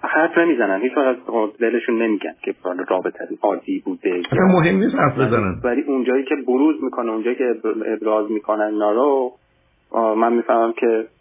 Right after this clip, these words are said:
Speaker 1: نه، کار، کار واقعاً خراب. اصلاً خب، هیچ وقت بعداً هم، اه، توی چیزایی که نوشتن و توی چی حرفاشون پیداست که هیچ وقت خوشحال نبودن.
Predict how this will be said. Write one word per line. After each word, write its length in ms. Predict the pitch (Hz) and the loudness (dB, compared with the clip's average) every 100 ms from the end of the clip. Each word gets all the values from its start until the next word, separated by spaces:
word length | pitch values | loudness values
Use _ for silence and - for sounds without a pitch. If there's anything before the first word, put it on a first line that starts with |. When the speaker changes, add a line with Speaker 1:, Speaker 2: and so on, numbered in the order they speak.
| _ | _
Speaker 1:
نه، 200 | 113 113 | -2 -2
کار، 280 | 110 - 110 - - | 0 0 0 -2 -10
کار 220 | - 117 | 0 2
واقعاً 300 | 113 101 107 | 2 2 0
خراب. 400 | - 101 92 - _ _ _ _ _ _ _ _ _ _ _ _ - | 0 -2 -2 -4 _ _ _ _ _ _ _ _ _ _ _ _ -4
اصلاً 360 | 120 - 143 147 - | -4 -2 -2 -2 -4
خب، 60 | 143 143 - - - | -8 -10 -18 -14 -4
هیچ 120 | 156 151 139 | -4 -4 0
وقت 260 | 143 - - - 113 117 117 | 0 0 -12 -8 -4 -4 2
بعداً 260 | 113 110 | 2 4
هم، 280 | 120 127 117 - | 2 2 -2 -4
اه، 300 | 107 92 95 - | -2 0 -2 -2
توی 260 | 110 104 - | 0 -2 -4
چیزایی 240 | 98 104 | -2 0
که 80 | 104 | 0
نوشتن 600 | 104 95 92 - - 110 | -2 -2 -2 -4 0 0
و 140 | 101 85 | 0 -2
توی 200 | 98 95 | -4 -4
چی 60 | - 95 | -2 -4
حرفاشون 380 | - 107 117 | -2 -2 -2
پیداست 400 | 110 98 95 107 | -4 -2 -2 -4
که 80 | - | -4
هیچ 260 | 107 - - | -4 -4 -2
وقت 100 | 90 | -4
خوشحال 380 | - 90 - 85 | -4 -6 -6 -8
نبودن. 380 | 82 - - | -10 -12 -20